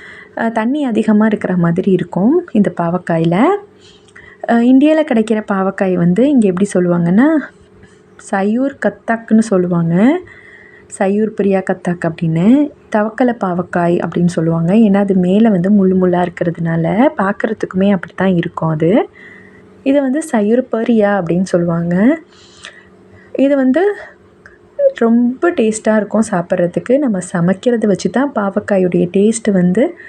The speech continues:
இருக்கும். கசப்பு இல்லாம ரொம்ப அருமையா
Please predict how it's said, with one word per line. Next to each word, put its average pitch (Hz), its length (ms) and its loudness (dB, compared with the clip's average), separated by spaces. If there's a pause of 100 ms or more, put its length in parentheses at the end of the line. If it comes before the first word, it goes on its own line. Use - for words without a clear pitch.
(920)
இருக்கும். 208 480 0 (160)
கசப்பு 302 460 -2
இல்லாம 202 340 -2 (640)
ரொம்ப 220 260 4 (120)
அருமையா 220 560 0